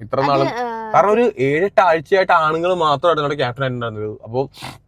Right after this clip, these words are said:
Speaker 1: ലേഡി ക്യാപ്റ്റൻ ആവേണ്ടത് വളരെ അത്യാവശ്യമാണ്. പിന്നീട് നമ്മുടെ ഫാമിലി വീക്കാണ്. ഷാനവാസിന്റെ അനീഷിന്റെ ഫാമിലി വരുന്നു. അവിടെ ലൈവ് കണ്ടവർക്കറിയാം, അനീഷിന്റെ അടുത്ത് അനീഷിന്റെ ബ്രദർ പറയുന്നുണ്ട്, "നീ ഇത്രയും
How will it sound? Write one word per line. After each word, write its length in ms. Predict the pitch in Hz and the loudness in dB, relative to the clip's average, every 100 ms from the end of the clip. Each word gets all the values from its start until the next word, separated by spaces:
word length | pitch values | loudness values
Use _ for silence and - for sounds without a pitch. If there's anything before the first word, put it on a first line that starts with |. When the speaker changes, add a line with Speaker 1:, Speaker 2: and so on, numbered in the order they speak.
| _ _ _ _ _ _ _ _ 165 | _ _ _ _ _ _ _ _ 0
Speaker 1:
ലേഡി 240 | 156 151 | 2 4
ക്യാപ്റ്റൻ 300 | 151 135 143 | 2 2 2
ആവേണ്ടത് 320 | 143 135 147 - _ _ - | 2 2 0 -4 _ _ -2
വളരെ 140 | 131 | 2
അത്യാവശ്യമാണ്. 600 | 135 135 131 127 127 120 - _ _ _ | 2 2 2 2 -2 -2 -10 _ _ _
പിന്നീട് 260 | 196 220 240 | -2 2 4
നമ്മുടെ 320 | 226 202 196 - | 4 4 2 0
ഫാമിലി 420 | 160 156 160 170 - | 0 0 0 -4 -4
വീക്കാണ്. 480 | 127 117 117 101 - _ _ _ _ | -6 -2 -4 -4 -8 _ _ _ _
ഷാനവാസിന്റെ 520 | 143 143 147 147 147 | 2 4 2 2 0
അനീഷിന്റെ 380 | 139 131 123 135 | 0 0 -2 -2
ഫാമിലി 300 | 131 113 113 | 0 -2 -2
വരുന്നു. 320 | 110 98 120 135 _ _ _ _ | -4 -6 -12 -16 _ _ _ _
അവിടെ 340 | - 226 233 - 135 | 4 6 4 0 0
ലൈവ് 360 | 156 175 220 | 4 4 4
കണ്ടവർക്കറിയാം, 720 | 226 165 156 151 120 98 110 _ _ _ _ _ - | 2 4 2 4 2 0 -8 _ _ _ _ _ -6
അനീഷിന്റെ 420 | 143 170 180 196 | 0 2 2 2
അടുത്ത് 140 | 185 190 | 2 2
അനീഷിന്റെ 340 | 170 165 180 | 2 2 0
ബ്രദർ 280 | 160 143 156 | 2 2 4
പറയുന്നുണ്ട്, 460 | 156 139 139 107 - _ _ | 4 4 0 -4 -10 _ _
"നീ 100 | 131 | -8
ഇത്രയും 500 | 151 - 151 156 151 | -6 -4 -2 0 -2